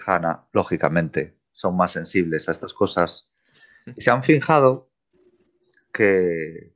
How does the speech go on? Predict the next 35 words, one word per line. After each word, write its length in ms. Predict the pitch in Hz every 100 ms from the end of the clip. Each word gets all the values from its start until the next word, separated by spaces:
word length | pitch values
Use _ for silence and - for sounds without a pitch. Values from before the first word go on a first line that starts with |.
| _
que 120 | -
la 100 | 87
madre 220 | 95 117 131
de 80 |
Gabriela 640 | 127 120 131 127 117 113 _ _ _ _ _ _ _ _
y 100 | 98
Gabriela 560 | 87 80 120 127 110 - _ _ - - - - - 254 220 214
llevan 300 | - - 170
un, 120 | - - - 107 98 _ _ _ _ _ _
un 80 | 107
colgante, 680 | 113 87 107 101 73 - _ _ -
un 60 |
colgante 360 | 104 104 107 107
muy 120 | 104
parecido, 680 | 85 80 - 110 87 73 _ _ _ _ _ _ _ _ _
con 200 | 92 90
una, 880 | 98 92 87 80 78 - - - _ _ _
con 180 | 98 101
una 160 | 110
virgen. 640 | 90 92 95 80 - - _ _ _ _ _ _ _ _ _ _ _ _ _ _
No, 200 | 85 78
no 200 | - -
se 120 | - 107
distingue 440 | 104 120 104 65
muy 160 | 62 62
bien, 340 | 110 95 85 -
se 120 | 85
ve 140 | 98
que 80 | 101
es 100 | -
una 140 | 92 80
figurita 380 | 80 82 -
de 80 | 78
una 120 | 73
virgen, 520 | 76 80 - 71 73